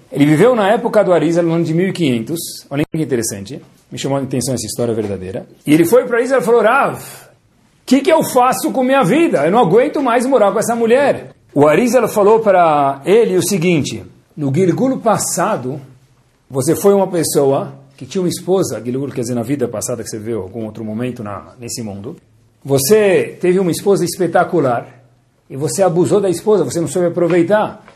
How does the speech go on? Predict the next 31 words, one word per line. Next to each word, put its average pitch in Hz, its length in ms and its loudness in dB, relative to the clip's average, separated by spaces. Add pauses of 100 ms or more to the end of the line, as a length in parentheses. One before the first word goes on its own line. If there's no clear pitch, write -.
(100)
você - 140 -16
foi 190 200 -2
muito 196 280 -2
rude 190 360 0
com 135 160 -6
sua 120 160 -6
esposa. 107 440 -10 (320)
Você 302 120 -16
não 226 120 -10
tratou - 360 0
ela 160 80 0
de 123 80 -4
uma 123 140 -4
forma 117 300 -4
delicada. 110 640 -6
Você, - 200 -20
você 143 160 -4
abusou 175 560 2
da 135 160 -6
bondade 156 420 0
que 139 80 -4
Hashem 139 200 -6
te 143 140 -6
deu, 156 280 -4 (100)
de 117 100 -18
dar 120 120 -4
uma 123 80 -2
esposa 123 320 -6
boa. 127 300 -8 (840)
E 143 140 4
aí? 147 400 2